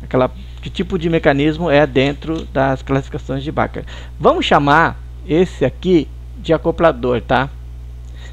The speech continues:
Porque esse aqui, vamos dizer que é o elo que faz energia, né, dá o rotor, e esse aqui o acoplador, e esse aqui o seguidor, o terra é esse aqui, tá? Que obviamente que o único que tá fixo aqui é o terra.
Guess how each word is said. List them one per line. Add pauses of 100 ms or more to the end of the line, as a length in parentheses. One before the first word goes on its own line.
Porque
esse
aqui,
vamos
dizer
que
é
o
elo (460)
que
faz (240)
energia,
né,
dá
o
rotor, (520)
e
esse
aqui (300)
o
acoplador,
e
esse
aqui (580)
o
seguidor,
o
terra
é
esse
aqui,
tá? (1700)
Que
obviamente
que
o
único
que
tá
fixo
aqui
é
o
terra.